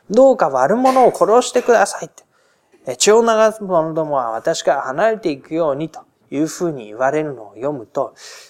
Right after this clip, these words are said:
あれ、一体どうしたことかなというふうに少しクエスチョンマークがつくのではないでしょうか。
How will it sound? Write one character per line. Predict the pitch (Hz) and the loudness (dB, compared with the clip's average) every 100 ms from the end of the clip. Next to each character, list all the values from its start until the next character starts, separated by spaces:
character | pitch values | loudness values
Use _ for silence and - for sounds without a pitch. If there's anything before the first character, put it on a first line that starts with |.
| - | -8
あ | 156 | -6
れ、 | 185 - | -6 -10
一 | 151 | -16
体 | _ - 160 131 | _ -8 -6 -4
ど | 151 | -4
う | 175 | -4
し | - | -8
た | 131 | -8
こ | 120 | -8
と | 135 | -6
か | - | -6
な | 147 220 | -4 -6
と | - 156 | -2 -2
い | 143 | -2
う | |
ふ | - 143 | -6 -10
う | |
に | 156 120 | -8 -10
少 | - - - | -10 -8 -8
し | - 110 - | -6 -10 -8
ク | - | -4
エ | 135 | -2
ス | - | -2
チ | - | -4
ョ | 151 | -4
ン | 151 | -4
マ | 139 | -4
ー | |
ク | - | -2
が | 127 | -4
つ | 123 | -4
く | - | -10
の | 131 123 | -8 -4
で | 160 | 0
は | 131 | 0
な | 104 101 101 | -2 -10 -12
い | |
で | 98 | -12
し | - | -12
ょ | - - | -14 -8
う | |
か。 | - - | -8 -8